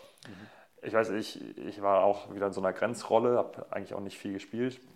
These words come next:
Speaker 2: Ich ärgere mich im Nachhinein, weil es gab dann die Situation in dem Spiel, wo es dann auch ums Aus geht, wo ich, wo ich kurz gespielt hab.
Speaker 1: Mhm.
Speaker 2: Ähm, war nicht, war überhaupt nicht mein Moment da.
Speaker 1: Mhm.
Speaker 2: Also da war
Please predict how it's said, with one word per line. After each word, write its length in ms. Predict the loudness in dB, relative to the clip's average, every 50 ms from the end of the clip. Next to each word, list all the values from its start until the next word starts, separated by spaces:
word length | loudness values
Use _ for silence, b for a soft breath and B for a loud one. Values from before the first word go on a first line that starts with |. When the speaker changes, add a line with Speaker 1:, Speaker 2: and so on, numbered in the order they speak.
| -20 -14
Speaker 2:
Ich 80 | -6 -2
ärgere 180 | -2 0 0 0
mich 140 | -2 -4
im 60 | -2 0
Nachhinein, 360 | 0 0 2 0 -2 -2 -2
weil 100 | -2 -4
es 140 | -4 0 2
gab 220 | 2 2 0 -2
dann 120 | -8 -6
die 60 | -4 -4
Situation 600 | -4 -2 -2 -2 -2 -2 -2 -2 -2 -2 -4 -8 -10
in 100 | -10 -12
dem 120 | -12 -12
Spiel, 400 | -14 -12 -8 -6 -4 -4 -2 -4 -4
wo 60 | -6 -8
es 100 | -8 -8
dann 100 | -6 -4
auch 120 | -4 -4
ums 160 | -6 -6 -2
Aus 200 | -2 -2 -2 -2
geht, 240 | -4 -4 -6 -6 -6
wo 120 | -6 -8
ich, 220 | -6 -8 -10 -12 -10
wo 100 | -10 -10
ich 120 | -10 -6
kurz 220 | -4 -4 -4 -4 -6
gespielt 340 | -12 -8 -6 -6 -4 0
hab. 240 | -2 -2 -2 -4 -14 -20 b b b b b b b
Speaker 1:
Mhm. 280 | -16 -14 -14 -14 -16 -16 _ _ -4
Speaker 2:
Ähm, 520 | -2 0 0 0 -2 -4 -6 -6 -8 -8 -12 -16 _ _ _ _ _ _ _ _ _ _ _ _ _ _ _ _ _ _ _ _ _ _ _ _ _ _ _ _ _ _ _ _ _ _ _ -6 0
war 360 | 2 4 4 6 6 4 4
nicht, 600 | 2 -2 -4 -6 -8 -10 -10 -10 -12 -14 -14 -12 -4
war 400 | 0 2 4 6 6 6 6 4 4
überhaupt 240 | 4 2 2 2
nicht 120 | -2 -6 -4
mein 160 | -2 -2 -2
Moment 480 | 0 0 0 0 0 -2 -4 -8 -12 -8 -6
da. 240 | -4 -4 -4 -6 -10 -18 -20 -20 -18
Speaker 1:
Mhm. 120 | -14 -10 -8
Speaker 2:
Also 220 | -8 -6 -6 -8
da 180 | -8 -8 -6 -2
war 380 | 0 2 2 2 2 0 -2